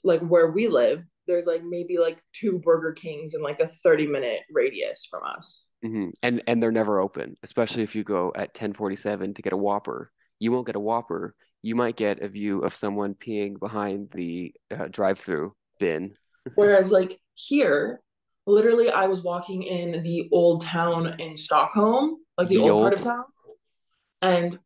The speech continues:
Speaker 1: there was a Burger King, and I was like, "What the hell?" <laughs>
Speaker 2: Did they
Speaker 1: I'm
Speaker 2: have
Speaker 1: like,
Speaker 2: the
Speaker 1: "At least
Speaker 2: green
Speaker 1: give me a
Speaker 2: Whopper?
Speaker 1: McDonald's."
Speaker 2: Did you go, 'cause you were in Germany during October, did you go to the,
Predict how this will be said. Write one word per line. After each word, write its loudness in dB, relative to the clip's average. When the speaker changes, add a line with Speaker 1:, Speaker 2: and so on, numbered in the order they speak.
Speaker 1:
there 8
was 6
a 4
Burger 4
King, -12
and -8
I -4
was -6
like, -4
"What -2
the 0
hell?" 0
<laughs> -20
Speaker 2:
Did -4
they 0
Speaker 1:
I'm -2
Speaker 2:
have 0
Speaker 1:
like, 0
Speaker 2:
the 0
Speaker 1:
"At 6
least 6
Speaker 2:
green 6
Speaker 1:
give -
me 10
a 8
Speaker 2:
Whopper? 4
Speaker 1:
McDonald's." 0
Speaker 2:
Did -16
you -8
go, -4
'cause -14
you -4
were -2
in -4
Germany -2
during -4
October, -2
did -12
you -8
go 0
to -2
the, -2